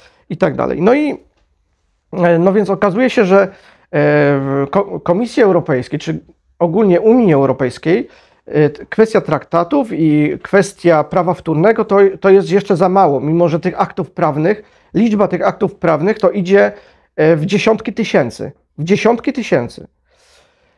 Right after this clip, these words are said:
E, jeszcze muszą być dodatkowe umowy, jeszcze trzeba, e, odbierać, e, żądać od pa-, od krajów członkowskich różnych nowych rzeczy, innych, które, do których one się nie zobowiązały ani na podstawie traktatów, ani, e, nie s-, e, e,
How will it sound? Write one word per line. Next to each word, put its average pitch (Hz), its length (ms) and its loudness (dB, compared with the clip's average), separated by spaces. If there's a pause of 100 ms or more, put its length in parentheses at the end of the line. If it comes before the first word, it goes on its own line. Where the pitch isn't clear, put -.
(580)
E, 151 760 4
jeszcze 233 380 2
muszą 208 260 -2
być 180 120 0
dodatkowe 180 440 0
umowy, 180 400 2
jeszcze 214 320 2
trzeba, 170 600 2
e, 147 100 -2
odbierać, 165 580 0
e, 156 40 -4 (400)
żądać 160 640 0
od 147 300 0
pa-, - 220 -2
od 160 220 0
krajów 170 260 0
członkowskich 165 540 -2
różnych 160 280 0
nowych 160 280 0
rzeczy, 160 260 0
innych, 180 320 0
które, 165 320 0 (300)
do 175 80 -2
których 180 360 -2
one 185 140 2
się 190 120 -2
nie 175 120 4
zobowiązały 165 680 2
ani 190 200 2
na 185 80 0
podstawie 170 320 -2
traktatów, 165 460 -4
ani, 151 300 0 (340)
e, 139 180 2
nie 156 120 4
s-, 165 180 -4
e, - 20 -8
e, 151 40 2